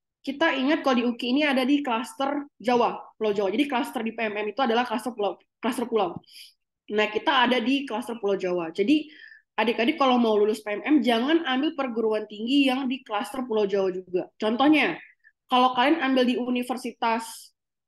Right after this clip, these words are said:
eh, di U G M, ya pasti nggak lulus. Kalau kalian daftarnya di I T B, pasti nggak lulus. Kenapa? Karena kalian daftarnya di Jawa.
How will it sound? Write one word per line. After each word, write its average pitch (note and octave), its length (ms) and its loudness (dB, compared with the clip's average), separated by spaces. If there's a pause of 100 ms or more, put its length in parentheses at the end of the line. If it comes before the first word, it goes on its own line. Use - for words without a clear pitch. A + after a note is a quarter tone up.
(560)
eh, G#3 280 2 (120)
di A3 160 -2
U A#3+ 80 -4
G A3+ 100 0
M, D#4 260 2 (280)
ya F#3 240 -4
pasti A3+ 320 -8
nggak G3+ 160 0
lulus. A#3 580 0
Kalau B3 220 -2
kalian C4+ 480 2
daftarnya C4+ 480 0
di B3 160 -4
I - 80 -6
T - 20 -4 (140)
B, - 20 0 (300)
pasti A#3 240 -10
nggak G3+ 240 -2
lulus. G#3 240 -4
Kenapa? A#3+ 480 -2
Karena G#3+ 320 -2
kalian A#3 320 0
daftarnya G#3+ 320 -6
di A3+ 80 -2
Jawa. G3 400 -2